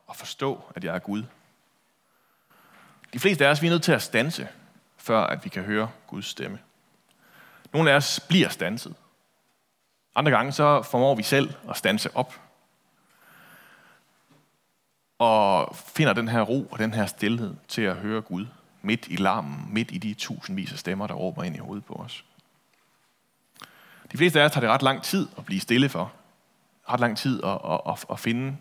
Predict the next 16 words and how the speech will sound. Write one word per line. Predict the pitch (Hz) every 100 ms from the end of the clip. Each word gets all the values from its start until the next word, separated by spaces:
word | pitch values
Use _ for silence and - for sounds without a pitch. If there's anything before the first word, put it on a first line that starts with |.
| -
finde | 120 131
freden, | 143 92 69 - -
men | - -
den | -
er | 107
der. | 113 - _ - _ _ _ _ _ _ _ _ _ _ _ _ _ _ _ _ - - - _ _ _ _ _ _ _ _
Og, | - 127
vi, | 147
og | - -
måden, | 139 190 214
vi | 147
genkender | 151 190 - 104
mod | 101 127
testen, | - 208 - - 80 - _ _ -
vi | 202 139 123
ved, | 165